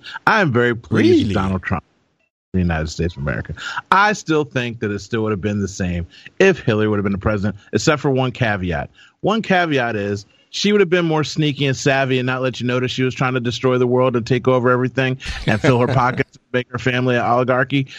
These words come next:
Speaker 1: as opposed to the doof-, the doofus that just does it openly and plainly and doesn't care. Let me just tell you something real quick about how great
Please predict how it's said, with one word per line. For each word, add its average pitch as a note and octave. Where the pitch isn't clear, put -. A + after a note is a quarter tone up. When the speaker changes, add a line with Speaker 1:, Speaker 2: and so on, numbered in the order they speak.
Speaker 1:
as C#3+
opposed E3
to E3
the C3+
doof-, C#3
the A2+
doofus C3
that A#2+
just B2
does B2+
it A#2+
openly B2+
and A#2
plainly B2+
and A2+
doesn't G#2
care. -
Let A3+
me C#4
just A#3
tell G3+
you F3
something D3
real C3+
quick B2
about A#2
how B2
great A#2